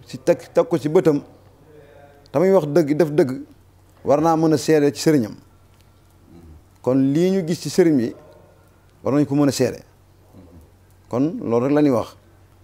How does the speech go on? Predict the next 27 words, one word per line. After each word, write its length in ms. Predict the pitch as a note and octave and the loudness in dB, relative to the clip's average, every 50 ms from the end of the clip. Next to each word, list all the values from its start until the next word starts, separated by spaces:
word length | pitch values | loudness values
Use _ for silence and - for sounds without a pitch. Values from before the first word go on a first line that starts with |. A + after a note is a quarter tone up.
| _ - - | _ -4 -2
Sëriñ 120 | E3 D#3 | 0 0
bi 80 | D3 B2 | 0 0
saa 180 | - D3+ D#3+ | 0 0 0
bu 80 | D3+ D#3 | 2 0
ñu 80 | D#3+ | 0
ko 60 | D3+ D3 | -2 -2
tuddee 280 | - E3+ E3 D#3+ C#3+ | 0 2 2 2 2
rek, 180 | B2+ B2 - - - _ _ _ _ _ _ _ _ - - - - - - | 2 0 -4 -6 -14 _ _ _ _ _ _ _ _ -20 -20 -20 -20 -10 -4
ñun 220 | A2+ C3+ C#3+ D3 | 0 2 2 4
day 180 | C#3 D3+ D#3 D#3+ | 4 4 2 2
mel 160 | D#3+ D#3+ D#3+ | 2 2 2
ni 40 | D3+ | 2
dañ 140 | C#3+ D3 D3 | 2 2 2
fee 140 | C3 D#3 D3 | 2 0 0
nekkatul. 320 | D3 C#3+ - - - E2 - - - - - - - - - - - - - - - - - - - - - | 0 0 -2 -4 -8 -12 -14 -20 -20 -20 -20 -20 -20 -20 -20 -20 -20 -20 -20 -20 -20 -20 -20 -20 -20 -12 -4
Kon 280 | - D3+ D#3+ F#3+ A3+ C#4 - | -2 0 0 0 -2 -8 -4
liggéey 440 | A#2 C3+ D#3 D#3 D#3+ G3 G3 F#3 | -2 -2 -2 0 2 2 4 4
bi 100 | F#3 F3 | 4 4
daal 260 | E3+ D3 C3 C3 C#3 D3+ | 4 4 4 2 2 2
ñun 240 | D#3+ D#3+ E3 D#3 | 2 2 2 2
la 80 | D3+ D3+ | 4 4
ñuy 100 | D3+ D3 | 2 2
soññee. 320 | - C#3 B2+ A2+ F2 D#2 - - - _ _ _ _ _ _ _ - - - _ _ _ _ - - - - - - - - - - - - - - - - - - | 0 0 -4 -4 -6 -14 -18 -20 -20 _ _ _ _ _ _ _ -20 -20 -20 _ _ _ _ -20 -20 -20 -20 -20 -20 -20 -20 -20 -20 -20 -20 -20 -20 -20 -20 -16 -8
Rawatina 360 | - B2+ C3+ B2+ B2+ C#3+ C#3+ | -4 -4 -4 -2 -2 -2 0
ndongo 320 | C#3+ C#3+ C#3+ D3 D3 C#3+ D3+ | 2 2 2 2 2 2 2
laxasaay 420 | D3 D3 C#3 B2 - C#3+ A#2+ G2+ | 2 2 0 2 0 0 0 -2
yi, 140 | E2+ D2+ - | -4 -10 -16